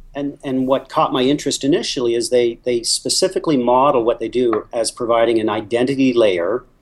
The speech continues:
for things, specifically consumer things, so that, um, the way I think of it,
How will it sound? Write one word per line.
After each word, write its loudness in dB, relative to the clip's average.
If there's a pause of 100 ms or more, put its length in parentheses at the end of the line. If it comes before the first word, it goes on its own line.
(200)
for -2
things, -2 (180)
specifically 0
consumer 0
things, -12 (420)
so 2
that, -2 (180)
um, -6
the -4
way 4
I 2
think -6
of -4
it, -2